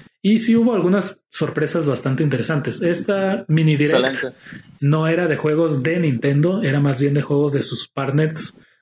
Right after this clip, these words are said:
Speaker 1: o de,
Speaker 2: Ujú.
Speaker 1: de estudios, este, de tercera mano.
Speaker 2: De terceros, sí, que están ayudando a Nintendo.
Speaker 1: Ajá, exactamente. Entonces Capcom comen-, comienza con Monster Hunter Rise.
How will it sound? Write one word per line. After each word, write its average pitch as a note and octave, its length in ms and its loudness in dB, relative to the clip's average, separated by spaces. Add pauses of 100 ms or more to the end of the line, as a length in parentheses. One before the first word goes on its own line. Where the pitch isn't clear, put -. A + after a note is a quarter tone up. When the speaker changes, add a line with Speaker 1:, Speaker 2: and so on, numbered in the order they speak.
(180)
Speaker 1:
o B2+ 160 0
de, B2 420 0
Speaker 2:
Ujú. D3+ 320 -10
Speaker 1:
de C#3 260 0
estudios, D3+ 600 2
este, B2+ 400 -2
de C3 120 0
tercera C#3+ 420 -2
mano. C#3+ 380 -2 (280)
Speaker 2:
De C#3 160 -2
terceros, D#3 440 2
sí, D#3 160 -2
que D3+ 80 0
están D3+ 220 -2
ayudando C#3 420 -4
a B2+ 80 -8
Nintendo. A#2+ 360 -10 (160)
Speaker 1:
Ajá, F3+ 340 -4
exactamente. D#3 680 -2 (360)
Entonces F#3 320 -2
Capcom F#3 580 -2
comen-, D3+ 480 0
comienza F3 720 -2
con G3 400 0
Monster F3 540 0
Hunter E3 580 -2
Rise. C3+ 540 -2